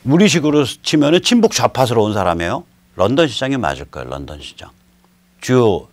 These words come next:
도시 시장인데. 근데 그럼에도 불구하고 국민은 브렉시트를 밀고 나가잖아요. 한국도 마찬가지 아니에요. 조중동, 케이비에스,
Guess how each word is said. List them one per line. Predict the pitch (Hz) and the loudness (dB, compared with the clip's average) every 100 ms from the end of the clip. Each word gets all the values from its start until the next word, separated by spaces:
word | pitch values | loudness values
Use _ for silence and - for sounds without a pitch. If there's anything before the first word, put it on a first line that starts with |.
| _ | _
도시 | 98 - | -12 -10
시장인데. | 87 - 78 73 67 - _ _ _ _ _ _ _ _ _ _ _ _ _ _ _ _ _ | -12 -10 -10 -10 -14 -18 _ _ _ _ _ _ _ _ _ _ _ _ _ _ _ _ _
근데 | 180 208 196 - _ _ _ _ _ _ _ _ _ _ | 6 8 8 4 _ _ _ _ _ _ _ _ _ _
그럼에도 | - 254 254 233 | 6 10 10 8
불구하고 | 202 180 170 160 185 175 | 8 8 10 8 8 2
국민은 | - 196 190 175 175 135 _ | 2 2 6 6 6 0 _
브렉시트를 | - 175 - - 127 | 4 6 6 -2 -2
밀고 | 113 104 104 | 0 0 0
나가잖아요. | 82 131 - - 71 _ _ _ _ _ _ _ _ _ _ _ _ _ _ _ _ | -6 -8 -16 -18 -20 _ _ _ _ _ _ _ _ _ _ _ _ _ _ _ _
한국도 | - 247 196 233 | 2 2 4 4
마찬가지 | 139 107 123 117 101 98 | 4 2 -6 -6 -6 -8
아니에요. | 92 - 110 | -12 -12 -8
조중동, | 120 143 151 151 123 147 | 0 0 4 2 2 0
케이비에스, | 143 156 147 135 131 - - 135 127 | 0 -4 -4 -2 -4 -6 -6 -4 -4